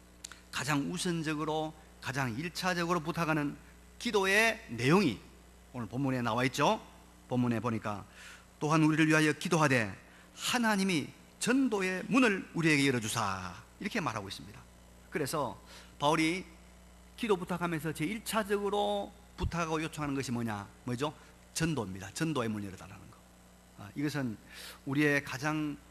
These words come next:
우선적인 기도의 제목이고, 우리가 항상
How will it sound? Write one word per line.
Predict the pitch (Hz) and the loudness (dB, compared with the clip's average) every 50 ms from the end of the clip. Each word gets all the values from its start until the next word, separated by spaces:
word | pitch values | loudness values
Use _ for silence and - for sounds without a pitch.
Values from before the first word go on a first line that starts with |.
| - - - - - | -20 -20 -20 -12 -8
우선적인 | 208 202 - 190 185 180 170 170 147 160 165 156 165 165 160 160 151 | -8 -6 -4 -4 -2 -2 -4 -4 -2 -2 -2 -2 -2 -2 -4 -4 -6
기도의 | - 160 147 151 143 139 135 | -6 -4 0 2 2 2 2
제목이고, | 139 147 135 131 123 113 107 104 120 175 185 - - - - - - - - | 2 2 0 0 0 -2 -4 -4 -4 -4 -4 -6 -10 -20 -20 -20 -20 -18 -12
우리가 | - 147 143 135 135 | -6 -4 0 0 0
항상 | 127 - - - 196 220 233 233 240 233 220 - 214 226 226 214 214 214 208 | 0 -2 -4 -6 -6 -4 -6 -6 -6 -6 -4 -2 -2 -2 -2 -4 -8 -8 -10